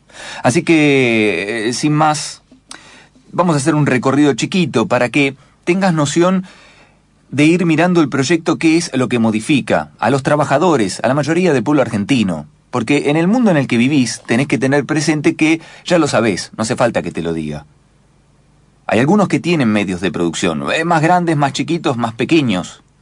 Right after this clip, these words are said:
Los propietarios de los medios de producción. Y hay otros que no tienen nada. Y que para acceder a cualquier derecho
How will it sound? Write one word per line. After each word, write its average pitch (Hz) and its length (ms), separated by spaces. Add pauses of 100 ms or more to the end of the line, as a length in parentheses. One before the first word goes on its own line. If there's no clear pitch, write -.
(760)
Los 135 120
propietarios 123 800
de 98 140
los 90 140
medios 95 260
de 87 100
producción. 82 460
Y 147 60
hay 185 120
otros 196 260
que 165 120
no 151 120
tienen 127 280
nada. 82 380 (500)
Y 92 80
que 127 140
para 131 180
acceder 160 560 (320)
a 110 120
cualquier 151 400
derecho 135 560